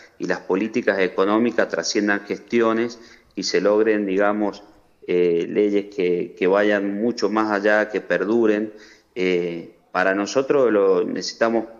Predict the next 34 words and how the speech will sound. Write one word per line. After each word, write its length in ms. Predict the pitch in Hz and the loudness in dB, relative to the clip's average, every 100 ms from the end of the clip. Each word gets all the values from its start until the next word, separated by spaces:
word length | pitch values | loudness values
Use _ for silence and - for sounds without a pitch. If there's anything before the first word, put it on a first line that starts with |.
| - _ | -20 _
cuestiones 460 | - - 127 113 107 | -6 -2 0 0 2
inmediatas 640 | 104 95 104 131 143 113 | 0 2 2 2 2 -2
en 20 | |
el 120 | 92 | -2
corto 380 | - 107 104 98 | -2 -2 -2 -4
plazo 380 | - 151 151 110 | 0 -2 0 -4
que 80 | 95 | -4
tienen 340 | 104 101 98 | -2 -2 -2
que 100 | 92 | -4
ser 600 | - 98 101 95 85 - - _ _ | 0 2 2 0 -6 -14 -20 _ _
de 120 | - 92 | -2 -2
acá 300 | 95 120 117 | 0 2 0
a 120 | - | 0
pocos 340 | 113 - 92 | -2 0 -2
días, 440 | 101 127 143 143 143 - - - | 0 2 2 0 -4 -20 -20 -4
como 240 | 95 104 | 0 0
este 160 | 104 104 | 0 0
tema 280 | 110 107 101 | 0 2 0
de 120 | 95 | 0
soluciones 640 | 98 90 - 110 107 101 | -2 -6 -2 0 2 0
de, 320 | 95 87 87 | 0 0 -2
de 80 | 90 | -4
importaciones, 1200 | 90 92 90 90 85 113 120 143 143 - - - - _ - | -6 -4 -4 -4 -2 0 0 0 -4 -10 -20 -20 -20 _ -6
eh, 540 | 95 92 90 87 85 | -2 0 2 0 -2
ten-, 300 | 95 92 - | -4 -2 -4
después 360 | 95 92 123 113 | -8 -4 -2 0
algunas 400 | 107 101 113 104 | 0 0 0 2
otras 300 | 113 117 107 | 0 0 -2
medidas 460 | 104 101 131 127 123 | 0 2 2 2 0
que 140 | 101 | -6
pueden 380 | - 107 110 104 | 0 2 2 0
tal 200 | 98 98 | 0 2
vez 360 | 120 120 - - - _ - | 0 -2 -8 -20 -20 _ -6
ir, 640 | 107 107 101 98 90 80 | 0 2 2 0 -2 -6